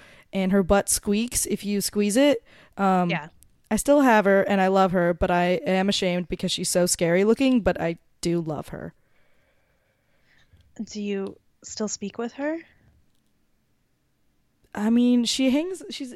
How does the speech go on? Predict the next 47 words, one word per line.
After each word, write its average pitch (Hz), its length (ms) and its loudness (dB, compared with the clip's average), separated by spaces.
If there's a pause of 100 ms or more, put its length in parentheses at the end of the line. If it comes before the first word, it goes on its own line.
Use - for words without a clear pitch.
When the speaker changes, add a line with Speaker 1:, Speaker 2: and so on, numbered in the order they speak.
(120)
Speaker 1:
she's 262 300 -14
over, 302 260 -6
right 302 200 4
over 311 220 4
there. 196 280 6
She - 120 -6
doesn't 262 260 4
get 240 240 4
bed 180 180 0
privileges 233 460 -2
anymore 240 360 0
because 208 300 -6
she 180 120 -10
scares 170 340 -4
people, 285 500 -2 (440)
but, 202 340 0
um, 185 340 -6 (240)
she's - 260 -14
hanging 403 260 -10
out 269 400 -6
on 233 260 -6
my 220 180 -6
little 208 200 -6
dresser. 226 640 -6 (160)
Uh, 208 180 -2
her 220 100 -2
name's 220 220 -2
Sleeping 220 380 0
Baby. 233 420 4 (100)
Speaker 2:
<gasps> - 80 -10
Speaker 1:
I 196 560 4
never 202 140 4
Speaker 2:
No, 294 200 10
it 415 40 8
Speaker 1:
could 233 140 8
Speaker 2:
isn't. 214 120 4
Speaker 1:
name 208 200 6
her 175 120 2
as 170 120 -2
a 170 60 -6
child. 156 260 -2
Speaker 2:
You 302 100 4
named 320 220 2
her 339 100 6
Sleeping 330 440 2
Baby? 403 280 6 (140)
Speaker 1:
What? 175 280 2